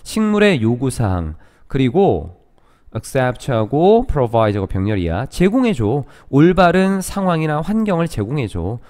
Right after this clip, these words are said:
누구에게? 이, 아, 여기 어떤 상황이냐면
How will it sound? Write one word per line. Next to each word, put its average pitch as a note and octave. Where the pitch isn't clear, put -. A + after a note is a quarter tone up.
누구에게? A2+
이, C#3+
아, F#2
여기 A2
어떤 D3+
상황이냐면 B2+